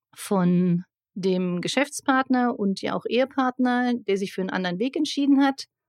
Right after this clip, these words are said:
Und dann musste ich plötzlich. Und ich hab so viel gelernt. Ich bin heute so dankbar für diese Zeit,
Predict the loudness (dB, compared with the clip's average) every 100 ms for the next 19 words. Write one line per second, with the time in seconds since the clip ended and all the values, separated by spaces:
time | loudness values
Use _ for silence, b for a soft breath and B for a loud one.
0 | _ _ _ -2 0 2 2 2 4 4
1 | 4 0 -4 -4 -4 -6 -6 -6 -8 -12
2 | -12 -14 -20 _ _ _ _ 0 2 4
3 | 2 0 -2 2 2 2 0 -2 -2 0
4 | 2 2 0 0 2 2 0 -2 -2 -2
5 | -2 0 0 -2 -6 -4 -4 -4 -4 -4
6 | -2 0 -2 -4 -4 0 0 0 -4